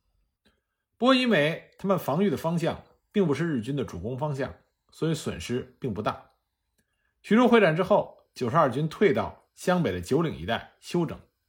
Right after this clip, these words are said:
并且担任该地区的防御任务。一九三八年七月，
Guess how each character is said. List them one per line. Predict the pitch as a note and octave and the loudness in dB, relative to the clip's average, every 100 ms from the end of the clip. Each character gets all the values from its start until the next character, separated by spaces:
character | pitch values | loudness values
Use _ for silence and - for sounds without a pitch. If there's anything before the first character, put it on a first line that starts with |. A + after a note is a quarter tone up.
| _ - | _ -4
并 | E3+ | -2
且 | A#2+ | 0
担 | D#3+ E3+ | 2 2
任 | C3+ - _ | 0 -6 _
该 | - F3 | -2 0
地 | F3 C#3+ | 0 -2
区 | - C#3 | -2 -2
的 | - - _ | -4 -10 _
防 | - A#2 | -8 -4
御 | D3 | -2
任 | G2+ | -4
务。 | - _ _ _ _ _ _ _ _ _ _ _ _ _ _ _ _ - | -8 _ _ _ _ _ _ _ _ _ _ _ _ _ _ _ _ 0
一 | |
九 | B3 | 4
三 | G#3+ A#3+ | 4 4
八 | A#3 | 2
年 | A#3 | 0
七 | - A#3 | -2 0
月， | D3 - | 0 -4